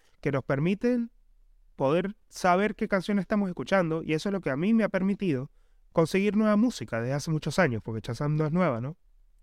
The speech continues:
Sin embargo, eh, hay artistas o casos muy famosos como este caso de Peso Pluma, que es un artista que, que, que para mí, o sea, ha,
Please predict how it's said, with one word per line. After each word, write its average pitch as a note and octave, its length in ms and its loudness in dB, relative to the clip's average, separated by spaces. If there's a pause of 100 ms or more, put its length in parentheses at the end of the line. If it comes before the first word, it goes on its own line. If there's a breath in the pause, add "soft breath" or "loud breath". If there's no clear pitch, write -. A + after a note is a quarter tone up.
(1040)
Sin - 180 -4
embargo, G#3+ 460 2 (1040)
eh, C#3 580 0 (1600)
hay F#3+ 280 2 (440)
artistas F#3 680 0
o D3 120 -6
casos E3 400 -2
muy F#3 180 -4
famosos F#3+ 420 0
como A#2 460 -8
este C#3 260 -6
caso F3 280 2
de C#3 80 0
Peso A#2+ 300 -6
Pluma, D#3 440 0
que A#2+ 220 -6
es A#2+ 80 -6
un C#3+ 160 -4
artista D3+ 440 -2
que, A2 300 -2
que, A2 240 -2
que A#2 140 -6
para A2 240 0
mí, D3 320 0 (200)
o - 60 -18
sea, A2+ 320 -4 (460)
ha, A#2+ 160 -2